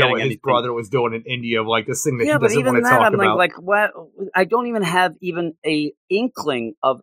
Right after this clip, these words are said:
Speaker 1: anything of that. I don't even have the idea of, well, he might have done this or he might have done that. It's just such, just thrown out there as this mystical thing that might have happened. And, "But your dad, he forgave you at this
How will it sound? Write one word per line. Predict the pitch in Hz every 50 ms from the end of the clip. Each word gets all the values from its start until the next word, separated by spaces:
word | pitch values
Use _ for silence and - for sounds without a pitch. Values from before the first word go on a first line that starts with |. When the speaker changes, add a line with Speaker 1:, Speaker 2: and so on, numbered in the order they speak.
| _ -
Speaker 1:
anything | 165 175 185 175 151 - - 156 143 139 135 - _
of | 135 139 147 147 123 - -
that. | 101 95 90 - _ _ _
I | - 160 175
don't | 175 196 214 226
even | 220 214 202 185
have | 175 175 170 165 151 139
the | 135 151 147 147
idea | 131 147 151 139 127 147 147 135
of, | 120 120
well, | 143 151 139 143
he | 143 131
might | 131 139 143 156 156 151
have | 127 104 _
done | - 139 127 123 117 117
this | 117 107 104 - - -
or | 131
he | 123 117
might | 120 123 131
have | 131 113 -
done | 120 117 117 120
that. | 135 135 127 123
It's | 120 - -
just | - 160 - - - - -
such, | 190 220 214 - - -
just | - 147 131 - - -
thrown | - 135 143 156 160 151 143
out | 139 147 147 - -
there | 120 110 107
as | 113 113 - - 123
this | 120 - - - _ _ _ _ _ _
mystical | 107 113 165 156 - - - 165 - 131 127 117 - -
thing | - 147 160 165
that | 143 123 -
might | 113 110 110
have | 107 101
happened. | 104 117 131 131 - 131 110 104
And, | 101 - _ _ _ _ _
"But | 139 156 - 143
your | 147 139
dad, | - - 208 226 226 190 131 104 -
he | 170 170
forgave | - - - 151 127 - 196 220 262 277 269 208 151
you | 123 127 120 117
at | - -
this | - 127 - -